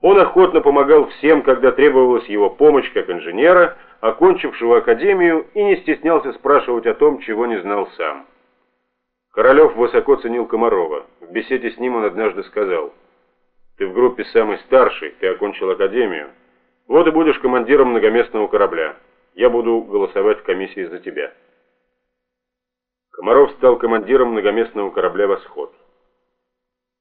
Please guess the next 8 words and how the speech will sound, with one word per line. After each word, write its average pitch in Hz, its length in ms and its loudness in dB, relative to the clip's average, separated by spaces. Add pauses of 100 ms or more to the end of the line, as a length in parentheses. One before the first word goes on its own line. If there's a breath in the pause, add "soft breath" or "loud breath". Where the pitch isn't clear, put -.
(180)
Имя 160 280 2
Владимира 147 360 6
Михайловича 139 500 4
Комарова 135 500 4
прозвучало 117 720 2
на 107 140 0
весь 104 260 -4
мир. 82 260 -10